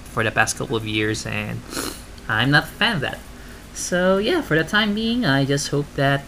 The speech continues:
uh, we, we get to see cool stuff as the months proceed. And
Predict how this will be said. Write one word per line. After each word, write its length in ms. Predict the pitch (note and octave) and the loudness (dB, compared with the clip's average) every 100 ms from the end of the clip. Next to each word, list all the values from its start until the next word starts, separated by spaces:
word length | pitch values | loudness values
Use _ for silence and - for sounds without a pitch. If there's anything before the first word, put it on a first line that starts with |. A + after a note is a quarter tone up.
| - | -4
uh, 240 | B2 A#2+ | -2 0
we, 220 | A#2+ B2 D3 - - - - - - - C3+ | -2 -4 -6 -12 -16 -14 -12 -12 -14 -12 -6
we 120 | B2 A2 | -2 2
get 100 | B2 | 2
to 80 | |
see 140 | C#3 C3+ | 2 2
cool 160 | C3+ | 2
stuff 360 | B2 - C3+ D3 | 2 6 6 6
as 220 | C#3+ C3+ | 4 2
the 220 | - B2 | 2 2
months 240 | A2+ A#2 A#2+ | 4 2 0
proceed. 480 | - B2 E3 G3+ F3+ - - - - - - | -2 -2 0 0 -2 -6 -16 -16 -16 -16 -12
And 540 | - C#3+ D3 D3+ D3 | -2 2 4 4 4